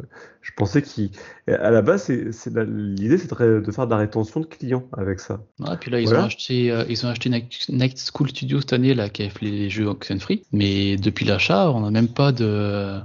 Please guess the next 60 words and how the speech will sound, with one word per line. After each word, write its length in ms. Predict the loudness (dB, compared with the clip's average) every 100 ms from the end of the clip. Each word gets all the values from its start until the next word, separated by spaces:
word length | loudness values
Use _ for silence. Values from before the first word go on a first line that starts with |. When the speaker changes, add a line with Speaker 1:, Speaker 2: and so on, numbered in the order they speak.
| -12 -4
Speaker 2:
ah, 320 | 0 2 0
en 120 | -4 -2
fait, 260 | -2 -2
on 140 | -2 0
est 40 |
en, 140 | 0 -4 -6
on 140 | 0
est 60 | 0
sur 180 | 2 2
un 80 |
jeu 120 | 4 4
de 120 | 4
ce 120 | 2
type-là. 440 | 0 -2 -2 -2 -4 _ 2
Même 160 | 4 4
pas 80 | 2
sans 120 | 0
dire 120 | 2
de 80 | 4
nom, 220 | 4 4
hein. 120 | 2 -4
On 80 | -4
n'a 160 | -2 -2
aucune 320 | -2 -2 -2 0
communication. 460 | 0 0 -4 -6 -10 _
C'est 120 | -8
vrai 80 | -6
que 60 | -2
c'est 60 |
un 60 | -2
peu 120 | 4
bizarre, 380 | 4 4 0 -4
c'est 120 | -6
un 80 | -6
peu, 320 | -2 -2 -2
euh, 40 | -4 -8 -12 _ -20 -20 -14 -4
Speaker 1:
Après, 460 | -4 4 6 6
les, 160 | 4 4
les 120 | 4
jeux 120 | 2
vidéo 240 | 2 2 2
sortent 240 | 2 0
pas 180 | 2 2
maintenant. 280 | 2 2 0
On 40 |
sait 140 | -2 -8
très 160 | -2
bien 100 | -2
qu'un 160 | -2 -6
jeu 100 | -6
vidéo, 240 | -6 -4
ils 80 | -4
en 20 | -4
sortent 200 | -6 -6
pas 100 | -4
tous 160 | -2
les 80 | -4
six 160 | -2 0
mois, 200 | 0 -2
hein. 220 | -4 -8